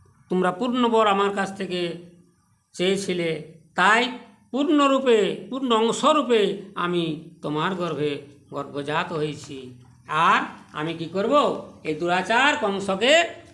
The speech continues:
বিনাশ করব।" এই বাণী তিনি তার মা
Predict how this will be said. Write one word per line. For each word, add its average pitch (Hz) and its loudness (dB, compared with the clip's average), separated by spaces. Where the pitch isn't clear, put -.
বিনাশ 160 -2
করব।" 127 -8
এই 190 -4
বাণী 170 -4
তিনি 143 -10
তার 160 -8
মা 170 -8